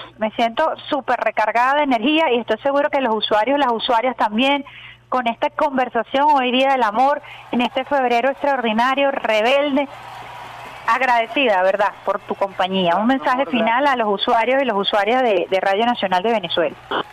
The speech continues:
Speaker 2: Bueno, gracias, gracias, mi amor, por, por el contacto, al equipo, por la llamada,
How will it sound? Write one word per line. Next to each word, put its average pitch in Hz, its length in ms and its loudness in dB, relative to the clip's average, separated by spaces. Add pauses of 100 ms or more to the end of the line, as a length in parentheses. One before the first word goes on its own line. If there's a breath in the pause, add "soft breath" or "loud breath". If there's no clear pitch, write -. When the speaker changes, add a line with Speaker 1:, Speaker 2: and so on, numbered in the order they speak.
(440)
Speaker 2:
Bueno, 165 280 0
gracias, 180 640 -2 (300)
gracias, 160 320 -2
mi 180 100 -2
amor, 170 200 -4
por, 175 200 -4
por 160 140 -2
el 156 80 -4
contacto, 170 560 -4
al 160 80 0
equipo, 180 560 -2
por 160 160 -4
la 156 60 -2
llamada, 170 720 -2